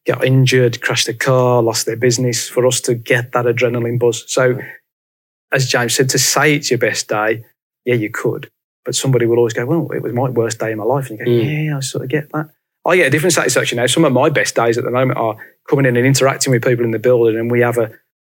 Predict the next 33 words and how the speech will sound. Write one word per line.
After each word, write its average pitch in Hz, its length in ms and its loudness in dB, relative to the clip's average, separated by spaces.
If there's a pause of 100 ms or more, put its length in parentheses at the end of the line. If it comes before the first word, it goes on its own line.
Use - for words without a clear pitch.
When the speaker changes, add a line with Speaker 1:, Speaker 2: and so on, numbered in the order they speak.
(120)
Speaker 1:
conversation 127 680 0
and 113 120 -6
positive 131 340 0
interaction 117 460 -4
about 113 220 -4
where 120 180 2
we're 120 80 2
going, 120 680 0
some 120 180 -4
in-depth 123 340 0
conversation 120 600 -2
about 107 280 -6
learning. 143 800 2
So 139 140 0 (500)
it, 185 220 2
it's 196 180 0
interesting 170 480 0
'cause 135 120 4
Speaker 2:
Mm. 170 80 4
Speaker 1:
I 151 40 4
don't 143 220 0
do 143 100 2
the 123 100 2
dangerous 147 460 2
stuff 127 160 0
anymore. 117 260 -2
My 135 200 2
best 123 280 -2
days 113 260 0
are 120 40 -2
different. 131 540 -2
They're 123 180 2
around, 113 380 0